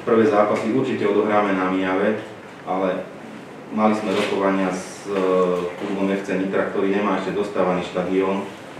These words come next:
s tým, že po dostavbe štadiónu by sme sa ma-, mali presťahovať do Nitry, ktorá je vzdialená pätnásť minút diaľnicou, e, od,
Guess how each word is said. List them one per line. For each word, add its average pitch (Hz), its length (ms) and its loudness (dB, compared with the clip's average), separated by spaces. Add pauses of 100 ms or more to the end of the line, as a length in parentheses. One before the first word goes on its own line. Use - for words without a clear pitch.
s - 160 -16
tým, 104 160 0
že 95 320 2 (160)
po 98 80 -2
dostavbe 98 480 2
štadiónu 95 800 0
by 101 80 -6
sme 101 160 -4
sa 95 160 -2
ma-, 95 240 -4
mali 95 240 0
presťahovať 95 640 0
do 92 160 0
Nitry, 104 320 2 (560)
ktorá 98 240 4
je 87 80 2
vzdialená 95 400 4
pätnásť 92 400 -2
minút 95 320 -2 (240)
diaľnicou, 95 640 -2
e, 90 40 -6 (1600)
od, 107 180 -4